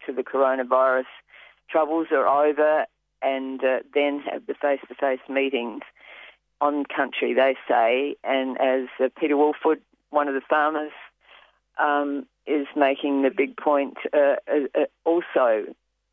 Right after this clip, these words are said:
Kimber, Whyalla and Adelaide to have those public hearings. But the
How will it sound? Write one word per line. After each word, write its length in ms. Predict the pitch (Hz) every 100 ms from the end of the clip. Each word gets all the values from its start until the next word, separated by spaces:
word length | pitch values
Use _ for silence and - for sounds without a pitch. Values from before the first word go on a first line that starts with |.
| -
Kimber, 480 | 156 147 143 139 135
Whyalla 720 | - 127 131 127 131 127 123 - -
and 300 | 131 123 123 -
Adelaide 500 | 139 135 131 117 113 - -
to 80 | 123
have 220 | 135 127
those 240 | - 113 - _ _ -
public 280 | 131 - -
hearings. 400 | 127 123 123 127 _ _ _ _ _ _ _ _ -
But 140 | 185
the 100 | 165